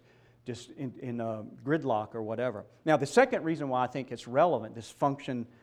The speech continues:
versus nature essence. A little bit oblique from the question of truth, but I'll get right back to it. But I, I have also discovered, in, at least in my experience, that a lot of people have a functional understanding of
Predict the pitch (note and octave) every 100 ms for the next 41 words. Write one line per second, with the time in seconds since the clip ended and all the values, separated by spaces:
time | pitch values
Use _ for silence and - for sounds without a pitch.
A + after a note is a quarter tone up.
0 | _ _ C#3+ - A#2+ B2+ B2+ C3 B2+ A2
1 | C3+ C#3+ B2+ - - - _ _ _ _
2 | _ _ _ _ _ _ D#3 F3 D3 E3
3 | C#3+ C#3+ D3 D3+ D3 C#3 A#2+ A2 C#3+ B2+
4 | A#2+ A2 - C#3+ - A2 A2 A2 A#2+ A#2
5 | A#2 A#2+ B2+ - G#2 F#2 _ _ _ _
6 | _ _ _ _ - F3+ E3+ F3 E3 D#3+
7 | E3 E3+ B3 - F3+ C#3+ - - C#3+ C#3
8 | C3+ B2+ - - _ D3 C#3+ C#3+ D3 E3+
9 | - C#3+ D3+ D3+ - C3 A#2 A#2+ - -
10 | _ A3 G#3 D#3 D3+ G#3 G#3+ G3 F#3+ F3+
11 | D3 D#3 C#3 - - G#3 A3+ G#3+ - F3
12 | D3+ D3+ D3 D#3 C#3+ - - C3 B2+ C3
13 | B2 A#2+ A#2 A#2